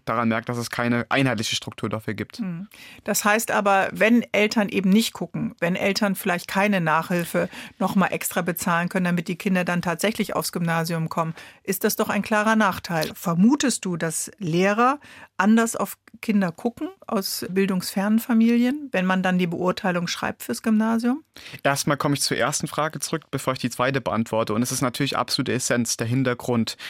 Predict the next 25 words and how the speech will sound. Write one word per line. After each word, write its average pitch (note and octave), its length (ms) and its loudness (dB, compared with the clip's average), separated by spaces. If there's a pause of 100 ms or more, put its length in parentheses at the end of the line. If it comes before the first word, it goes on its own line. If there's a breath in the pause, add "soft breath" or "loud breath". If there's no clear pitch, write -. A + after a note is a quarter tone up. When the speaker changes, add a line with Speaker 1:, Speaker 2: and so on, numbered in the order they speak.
(120 loud breath)
Speaker 1:
die A#2+ 80 -6
finanziellen C#3 580 2
Ressourcen, C3+ 600 0
die, A#2+ 280 0
man B2 160 0
kann B2+ 180 -2
auch B2+ 100 0
schon C3 160 -2
sagen, B2 260 2
durch A#2+ 240 -6 (120)
vielleicht B2 240 -4
das B2+ 100 -4
Teilhabepaket B2+ 840 -2
erweitert A#2+ 520 0
wurde, A#2 180 0
aber A2 120 0
nicht C3 140 -2
zu C3+ 100 0
einem A#2 120 2
Grad, A#2 280 0
dass A#2 120 -4
es - 160 -6
hilfreich A2+ 440 -2
ist. C#3 200 -6
Speaker 2:
Mhm. G#3 220 -2